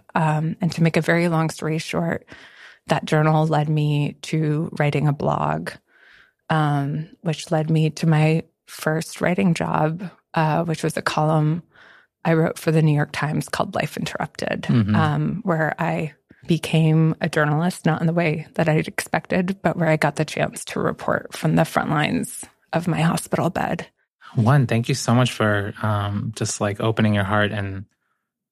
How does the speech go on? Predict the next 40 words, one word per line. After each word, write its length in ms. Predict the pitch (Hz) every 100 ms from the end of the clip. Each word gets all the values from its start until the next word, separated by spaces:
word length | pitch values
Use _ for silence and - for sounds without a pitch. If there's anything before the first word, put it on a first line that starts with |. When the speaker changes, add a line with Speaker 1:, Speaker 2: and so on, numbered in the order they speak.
| _ -
Speaker 2:
telling 340 | - 113 107
us 240 | 98 -
that 220 | - 101 101
story. 460 | - 104 104 98
Like, 160 | 95 98
I 40 |
can 160 | 101 92
feel 380 | - - 101 98
it. 160 | - _
You 60 | 196
Speaker 1:
Mm. 220 | 175 170
Speaker 2:
know, 260 | 101 98 92
that 240 | 101 104
was, 280 | 104 98 - - _ _ - - - - _ _ _
it's 180 | 196 233
like 200 | 117 104
you 80 | 113
had 100 | 113
to 60 | 120
overcome 380 | 107 110 - 101
so 160 | 110
much 220 | 101 95
to 60 | -
be 120 | 101
here, 300 | 95 92 113 -
and 80 | 104
I'm 340 | 98 98 104 -
really 180 | 101
grateful 300 | 98 98 95
for 180 | - -
that. 280 | 98 104 123 _ _ _ _ _ _
I 100 | -
think 180 | - 139
it's 140 | 151
strange. 400 | - - 147 165
We 140 | 113 110
both 220 | 120 123
graduated 440 | 113 117 120 113
twenty 240 | 110 - 113
ten. 380 | - 113 104